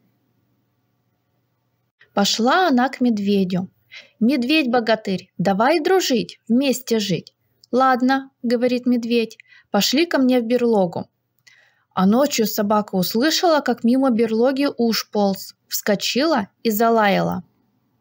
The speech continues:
Медведь перепугался и ну бранит собаку. "Перестань, перестань, придёт человек, шкуры с нас снимет".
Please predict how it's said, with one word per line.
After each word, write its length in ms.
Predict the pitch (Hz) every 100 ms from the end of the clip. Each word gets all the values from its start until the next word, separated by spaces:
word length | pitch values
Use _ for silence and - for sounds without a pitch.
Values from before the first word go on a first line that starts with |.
| _ _ _ _ _ _ _ _ _ _ _ _
Медведь 480 | 220 226 208 247 254
перепугался 1040 | 233 214 202 196 202 254 339 - 294 262 262
и 100 | 269
ну 180 | 294 302
бранит 440 | 247 247 233 214 -
собаку. 580 | 226 208 190 185 208 - _ _ -
"Перестань, 680 | 240 247 - - 294 254
перестань, 800 | 202 240 262 - - 254 320 208 - _
придёт 340 | - 226 247 247
человек, 580 | - 254 254 277 311
шкуры 400 | - - 254 339
с 120 | 349 -
нас 240 | 269 247
снимет". 560 | 247 240 202 190 196